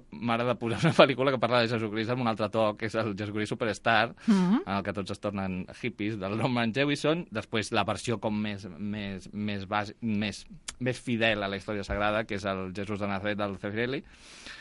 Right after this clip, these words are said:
Speaker 1: Eh, l'última tentació de Crist, que va estar sempre envoltada de molta polèmica, perquè plantejava la situació en la que Jesucrist,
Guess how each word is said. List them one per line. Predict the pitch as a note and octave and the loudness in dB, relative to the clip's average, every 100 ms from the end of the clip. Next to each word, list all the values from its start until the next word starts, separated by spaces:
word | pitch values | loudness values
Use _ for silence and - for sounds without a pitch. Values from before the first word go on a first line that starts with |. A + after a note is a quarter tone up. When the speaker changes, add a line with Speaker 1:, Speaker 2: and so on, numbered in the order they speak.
| - - | -18 -6
Speaker 1:
Eh, | - B2+ B2 - | 4 8 8 8
l'última | A#2+ B2+ C#3 B2+ | 4 6 4 4
tentació | B2 A#2 B2 | 2 2 2
de | A2+ | 4
Crist, | C#3+ F3 | 2 2
que | - G#2 | 0 0
va | G2 | 0
estar | A#2 G2 | -2 -2
sempre | A#2+ G#2 G#2 G2 | -2 0 0 0
envoltada | G#2 G2+ G2 G#2+ G#2 G#2 | -2 -2 0 0 2 2
de | |
molta | G2+ G#2 G2+ F#2+ | 0 0 -2 -4
polèmica, | G2+ A2 A#2 C#3 | 0 0 4 2
perquè | D3+ G2 | 2 -2
plantejava | F2 F2+ F2 E2 D#2 | -6 -6 -6 -6 -6
la | E2+ | -6
situació | F#2 F#2 F2 G#2 | -8 -6 -4 -2
en | |
la | A2+ | -2
que | F#2 | -2
Jesucrist, | F2+ F2+ E2+ G2+ | -6 -8 -6 -6